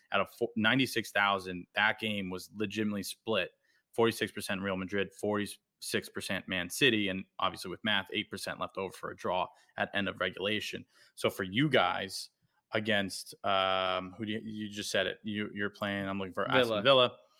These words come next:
Speaker 1: So I'm gonna put Liverpool to win. And right now there's about ten thousand people who have voted. It's five days away, and seventy percent already saying Liverpool are gonna win. So I think that's a very safe lock of the week. And you have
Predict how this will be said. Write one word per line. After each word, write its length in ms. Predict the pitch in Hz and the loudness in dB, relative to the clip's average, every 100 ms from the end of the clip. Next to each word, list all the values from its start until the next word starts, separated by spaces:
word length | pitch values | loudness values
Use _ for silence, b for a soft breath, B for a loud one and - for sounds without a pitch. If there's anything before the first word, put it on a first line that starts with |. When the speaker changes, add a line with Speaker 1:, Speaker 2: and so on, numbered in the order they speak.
| B - | B -8
Speaker 1:
So 460 | - 117 107 104 104 | 4 6 8 6 4
I'm 120 | 113 | 2
gonna 140 | 117 110 | 2 0
put 320 | - 107 92 | 2 2 2
Liverpool 420 | 113 104 - 107 | 0 0 -2 -2
to 120 | - | -2
win. 380 | 107 110 107 104 - | 0 2 2 0 -2
And 140 | 101 | 0
right 180 | 110 117 | 4 4
now 360 | 113 107 104 98 | 4 2 2 0
there's 540 | 104 101 101 101 - - | 0 2 2 -2 -6 -6
about 320 | 104 104 92 | 0 2 0
ten 200 | - 117 | 0 0
thousand 460 | 107 107 107 98 92 | 2 2 2 -2 -6
people 480 | 110 104 98 90 82 | -6 -4 -2 -4 -4
who 60 | |
have 140 | 98 92 | -4 -2
voted. 340 | 95 90 90 | -2 -4 -4
It's 100 | 87 | -4
five 240 | - 110 95 | 2 2 2
days 200 | 95 90 | -4 -4
away, 320 | 92 98 92 _ _ _ - | -2 -2 -2 _ _ _ -4
and 180 | 95 | -4
seventy 320 | - 110 95 92 | -2 -2 -2 -4
percent 380 | 87 - 69 - - | -10 -6 -8 -6 -4
already 300 | 85 80 76 | -2 -2 -4
saying 260 | 82 71 | -6 -6
Liverpool 600 | 78 - - 107 92 - - | -8 -12 -12 -10 -10 -12 -8
are 120 | 92 | -8
gonna 200 | - 87 | -6 -8
win. 280 | 82 82 - _ b b | -4 -6 -8 _ b b
So 360 | - 104 92 80 _ _ _ _ | 0 2 2 -2 _ _ _ _
I 100 | 107 | -4
think 180 | 101 104 | -2 -2
that's 200 | 98 90 | -2 -4
a 40 | 92 | 0
very 240 | 92 90 | 0 0
safe 340 | - 98 92 | 0 -2 -2
lock 240 | 101 92 - | 2 2 2
of 60 | |
the 60 | 90 | -4
week. 260 | 98 104 - | -4 -4 -4
And 120 | 101 | -2
you 120 | 110 | -2
have 480 | - 101 98 90 | 2 4 4 0